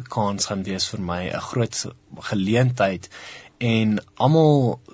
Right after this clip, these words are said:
spesifiek my ma, sien ook soos die kans dat ek dalk iets daar, ek moet, ek word al gestuur om iets daar te gaan doen.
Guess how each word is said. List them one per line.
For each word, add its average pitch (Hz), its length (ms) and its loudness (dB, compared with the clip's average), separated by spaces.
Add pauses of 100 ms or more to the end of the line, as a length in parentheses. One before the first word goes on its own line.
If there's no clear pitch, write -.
(160)
spesifiek 123 580 -4
my 117 80 0
ma, 101 400 -2
sien 107 260 -2
ook 107 240 -6
soos 101 280 -4
die - 180 -6
kans 120 420 0
dat - 140 -8
ek 98 140 -6
dalk 92 260 -6
iets - 220 -8
daar, 90 360 -4 (100)
ek - 180 -10
moet, 113 200 0
ek - 220 -6
word 113 220 -8
al 104 100 -2
gestuur 101 580 -2
om 82 120 -8
iets 87 160 -6
daar 69 140 -6
te - 100 -14
gaan 85 200 -12
doen. - 240 -16